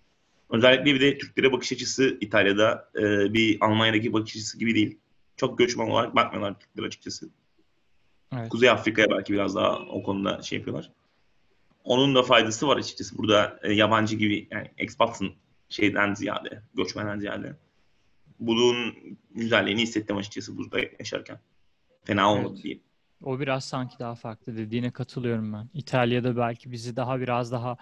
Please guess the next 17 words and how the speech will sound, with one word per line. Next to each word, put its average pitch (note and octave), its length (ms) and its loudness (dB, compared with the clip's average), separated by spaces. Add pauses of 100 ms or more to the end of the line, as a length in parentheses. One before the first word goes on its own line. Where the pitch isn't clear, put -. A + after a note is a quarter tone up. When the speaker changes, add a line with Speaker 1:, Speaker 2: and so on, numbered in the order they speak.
(460)
Speaker 2:
İtalyan, C3 640 -4
şey, B2 360 -4
e, A#2+ 60 -4
Yunanlıların, B2 1000 -2
İspanyolların B2+ 680 -6
arasına B2+ 440 -6
katıp C3+ 300 -8 (720)
geçiriyorlar. C3+ 720 -4 (360)
Ama B2 240 -4
mesela B2+ 340 -4
Speaker 1:
Evet. A2+ 100 2
Speaker 2:
Almanlar C#3 440 -2 (100)
yani B2 300 -6
şeyleri B2+ 420 -8
bile A2 140 -6
sevmiyor C3 480 -6
yani. G#2 240 -14